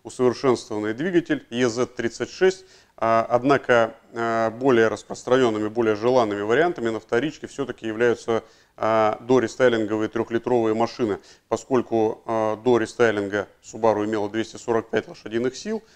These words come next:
Соответственно, это доналоговый автомобиль, ставка транспортного налога ещё достаточно,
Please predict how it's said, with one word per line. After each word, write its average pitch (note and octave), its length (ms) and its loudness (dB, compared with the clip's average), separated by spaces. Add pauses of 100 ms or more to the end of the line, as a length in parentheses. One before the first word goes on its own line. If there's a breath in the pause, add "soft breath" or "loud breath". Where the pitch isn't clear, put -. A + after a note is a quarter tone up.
(200 soft breath)
Соответственно, A#2 600 -4
это B2+ 400 0 (180)
доналоговый C#3 720 0
автомобиль, C3+ 540 -4
ставка - 380 -6
транспортного A2 560 -6
налога A2 320 -4
ещё G2+ 200 -10
достаточно, G#2 640 -8